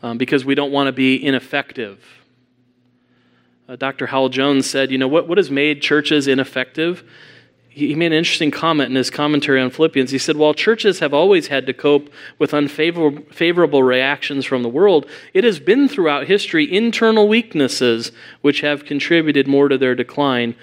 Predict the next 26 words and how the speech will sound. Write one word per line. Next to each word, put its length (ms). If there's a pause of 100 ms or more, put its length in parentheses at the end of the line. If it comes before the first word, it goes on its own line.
(280)
than 120
external 540
opposition." 680 (2750)
It's, 180
it's 180
been 160
more 240
internal, 680
internal 540
weaknesses. 960 (600)
When 140
the 80
line 320
is 140
not 240
solid 480
and 140
the 80
goal 280
is 160
not 280
clear 400
and 100
people 340
are 200
afraid, 680